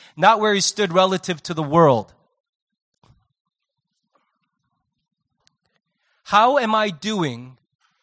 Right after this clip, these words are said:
with respect to Jesus?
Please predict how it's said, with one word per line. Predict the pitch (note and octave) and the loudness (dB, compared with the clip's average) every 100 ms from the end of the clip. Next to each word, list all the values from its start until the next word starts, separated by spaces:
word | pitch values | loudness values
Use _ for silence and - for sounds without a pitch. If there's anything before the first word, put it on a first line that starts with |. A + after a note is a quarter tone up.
| _ _ | _ _
with | D3+ - | -16 -8
respect | D#3+ - - F3 F#3 - - - _ _ _ _ _ _ _ _ _ _ | -6 -6 -2 -2 -2 -10 -18 -18 _ _ _ _ _ _ _ _ _ _
to | C3+ | -18
Jesus? | B2 C3+ A#2+ G#2 - - | -10 -8 -8 -10 -14 -14